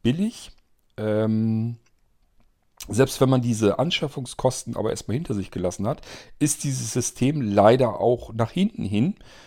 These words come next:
äh, im weiteren, ähm, Fortbestehen nicht unbedingt grad ein Schnäppchen, denn das hat besondere Batterien. Äh, das ist also keine Standardbatterie. Da sind diese Batterien drinne, die man in,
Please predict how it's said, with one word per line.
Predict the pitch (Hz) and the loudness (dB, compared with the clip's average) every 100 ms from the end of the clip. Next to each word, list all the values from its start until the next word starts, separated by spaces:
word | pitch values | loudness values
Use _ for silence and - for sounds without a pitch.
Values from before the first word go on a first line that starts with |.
| - _ 98 | -20 _ -6
äh, | 95 | -4
im | 107 101 | -2 -2
weiteren, | 101 127 131 120 117 117 117 113 113 123 | 2 2 0 -2 0 2 4 2 0 -4
ähm, | 110 104 101 101 110 - - | -4 -2 -2 -4 -6 -14 -10
Fortbestehen | - 110 - 107 - 98 92 | 0 0 0 -8 -4 -2 -2
nicht | 92 - | -4 -6
unbedingt | 95 95 95 - - - | -6 -2 -4 -6 -18 -12
grad | - 101 - | -6 -6 -6
ein | |
Schnäppchen, | - 95 92 - 123 139 | -8 -8 -8 -8 -8 -6
denn | 117 101 139 151 - - - - | -2 0 0 -4 -16 -20 -12 -6
das | 98 - | -2 0
hat | 117 - - _ _ - | 0 -2 -18 _ _ -20
besondere | 107 98 92 110 135 120 | -8 -2 4 6 6 2
Batterien. | 98 101 98 85 98 175 240 _ _ _ _ _ _ - | 2 2 0 -2 0 2 0 _ _ _ _ _ _ -2
Äh, | 107 110 107 110 | 0 0 -2 -2
das | 113 101 | -6 -6
ist | |
also | 104 104 | -6 -6
keine | - 104 | -4 -4
Standardbatterie. | - 113 135 139 135 127 127 | -2 -4 -4 -4 -4 -2 -2
Da | 107 | -2
sind | 120 127 | -2 -2
diese | 123 135 | -2 4
Batterien | 127 - 117 123 123 | 4 4 2 2 2
drinne, | 120 120 117 - - - - | 2 2 0 -8 -20 -14 -4
die | 104 | -2
man | 107 104 101 | 0 0 0
in, | 104 101 98 98 95 98 | -2 -4 -2 -2 -2 -4